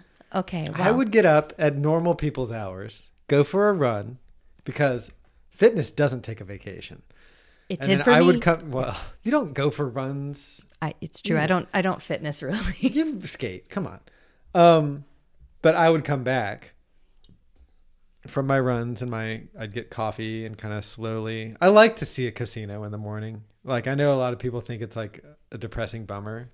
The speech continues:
Speaker 2: but I
Speaker 1: Mm-hmm.
Speaker 2: just kinda, like, it's people on their own cycles, and it's like, the machines don't know what time it is, so they're acting like it's, like, ten P M.
Speaker 1: <laughs>
Speaker 2: But the whole rest of the world is just, like, moving slowly and drinking coffee, and you've got some people who've clearly been there all night, but some people who are, like, down there with, like,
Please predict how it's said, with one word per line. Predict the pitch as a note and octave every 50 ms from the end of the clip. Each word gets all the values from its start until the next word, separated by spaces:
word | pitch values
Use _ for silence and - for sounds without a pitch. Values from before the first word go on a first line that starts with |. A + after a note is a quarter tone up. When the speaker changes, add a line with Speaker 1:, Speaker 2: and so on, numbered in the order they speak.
| _ _
Speaker 2:
but | - A#2+ A#2 A2+
I | - A2+
Speaker 1:
Mm-hmm. | G#2+ G#2+
Speaker 2:
just | A#2+ A#2 - -
kinda, | - - C3+ C3 C3 B2
like, | C3+ B2+ A#2+ A#2+ A2+ - _ _ - -
it's | - -
people | - F#3 G3 G3 G#3
on | G#3 G#3
their | G#3 G#3 G#3
own | G#3 G#3+ G#3+ G3
cycles, | - G3+ G3+ F#3+ F#3+ G#3+ G#3+ G#3+ G#3+ G#3+ G#3+ F#3+ F3+
and | E3 D3
it's | D3 C#3+ - -
like, | D3+ D3 C#3+ C#3 - - - - - - _ _ _ _ _ _ _ _ _ _ _ _ _ _ -
the | C#3 E3
machines | D3 D3+ D3 - - E3 F3 F#3 F3 F3+
don't | G3 F#3 F3+ E3+
know | F3 F3 E3+
what | F3 F3+ F3
time | - F3 F3 F3 E3+
it | F3 E3+
is, | F3 F3 F3 F3 -
so | - D3
they're | A#2+ C#3 D3 D3 D3+ D3 E3 E3 -
acting | C#3 C#3 C3 - - D#3 D3
like | D3 C#3 C#3 C#3+ C#3+ - C#3
it's, | C#3 C3+ B2+ - - - -
like, | C#3+ C#3+ C3+ C3+ C3 B2 - -
ten | - D#3 D3+ D3 C#3
P | D3 D#3+ D#3+ D3+ D3+
M. | D#3 D#3 E3 D#3+ E3+ F3 - _ _ _ _ -
Speaker 1:
<laughs> | D#4+ - - C4+ D4 F#4 - - F#4+ F4+ - - F4+ - - D#4 C#4+
Speaker 2:
But | D3 D3 D3+ D3+ D3 D3+ D3
the | D#3+ C#3
whole | C#3 C#3+ D#3 D#3+
rest | D#3 D3+ D#3 D3 -
of | D3 C#3
the | D3
world | C3+ C3 C#3+ C#3+ D3 D3 C#3
is | C3+
just, | B2+ D3 - -
like, | C3 C3 C3+ A2+
moving | B2 C3 B2 C3+ C3+
slowly | B2+ - - A2+ A2+ B2 C3 B2+ B2+ B2+ B2+
and | B2+ A2+
drinking | B2 B2+ A#2+ C3 B2+ B2
coffee, | - A#2+ A#2 A#2 A#2 - B2 A#2+ B2 B2 A#2+
and | A#2+ A#2+
you've | A#2 -
got | - C#3 C3+ B2+ -
some | - E3 D#3
people | D3+ D#3 C#3+ D3
who've | C3+ C#3 C3
clearly | C3+ - B2+ B2 B2 B2
been | A#2+ A#2+ A#2 A#2+
there | A#2+ A#2
all | A#2 A#2 A#2
night, | A#2 A#2 A#2 A#2+ -
but | A2+ -
some | - C3 B2
people | - C3 C3 B2+ C#3 C3
who | A#2
are, | C3+ C3 C3
like, | A#2+ A#2+ A#2 A2 G#2
down | B2+ B2 B2 C3 B2
there | B2+ B2+ B2
with, | B2 A#2+ A2+ -
like, | B2+ A#2+ A2+ G#2+ G#2+ - -